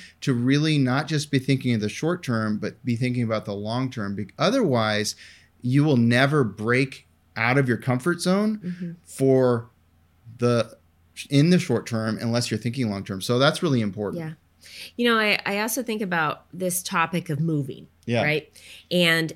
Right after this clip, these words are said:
Speaker 2: obviously there's certain seasons that are easier to move with kids than others. It's just the truth. Um, there's a lot to navigate, a lot to evaluate and think about for sure. Um, but right now, our world is in an interesting place.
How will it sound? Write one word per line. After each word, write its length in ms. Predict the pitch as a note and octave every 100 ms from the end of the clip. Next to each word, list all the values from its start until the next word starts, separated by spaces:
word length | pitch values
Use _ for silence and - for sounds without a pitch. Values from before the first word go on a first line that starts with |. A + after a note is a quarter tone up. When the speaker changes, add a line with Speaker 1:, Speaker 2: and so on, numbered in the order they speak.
| -
Speaker 2:
obviously 540 | G3 G3 F#3+ F3 F3+ E3
there's 200 | E3 E3
certain 240 | F#3 F3
seasons 380 | F3 D#3+ E3+ D#3
that 120 | D#3
are 120 | D3+
easier 380 | F3+ F3 E3 D#3+
to 60 | D3+
move 260 | D3+ C#3+
with 140 | C#3+ C#3
kids 300 | D3+ C3+ C3+
than 120 | B2+
others. 460 | B2 - - - - _ _ -
It's 200 | - -
just 220 | C3 -
the 80 | C#3
truth. 380 | - - - - - - - -
Um, 160 | C3+
there's 160 | C3+ C#3
a 40 |
lot 320 | D3+ E3 E3+ -
to 100 | F3
navigate, 600 | D#3 E3 F#3+ G#3+ A#3+ _
a 80 | D#3
lot 400 | D3 C#3 C3+ C3
to 140 | - D3
evaluate 760 | C3+ D3+ F3+ G#3 G#3+ G#3+ A3 -
and 180 | D#3
think 200 | D3 E3
about 360 | C#3 C3 C3+ F3 - - -
for 200 | - F3
sure. 340 | F3 C#3+ F#2 - - - _ F3
Um, 480 | E3+ E3 D#3+ D#3 -
but 440 | F3 F#3+ F3 - - _ _ G3
right 300 | G3+ C4 A3+
now, 300 | A3 G3 F3
our 200 | F#3+ F#3+
world 420 | F3 F3+ E3+ D#3+
is 360 | E3 D#3+ D3 - -
in 180 | E3+ E3+
an 160 | D#3+
interesting 720 | - F#3+ F#3 G3+ F3+ F3 D3+
place. 580 | D3 C#3+ B2+ G#3+ A3+ -